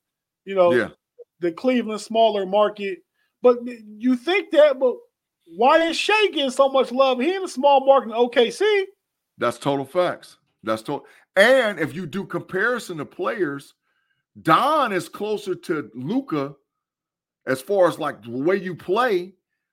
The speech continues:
Speaker 2: versus Shai. So I, there's some bias in this, man. Really, your thoughts about all of this bias that's going on concerning the N B A and them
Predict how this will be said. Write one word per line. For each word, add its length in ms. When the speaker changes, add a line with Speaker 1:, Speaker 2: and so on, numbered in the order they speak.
Speaker 2:
versus 360
Shai. 480
So 320
I, 320
there's 300
some 220
bias 460
in 140
this, 240
man. 280
Really, 260
your 220
thoughts 300
about 280
all 180
of 60
this 140
bias 500
that's 140
going 260
on 200
concerning 440
the 140
N 180
B 180
A 280
and 100
them 160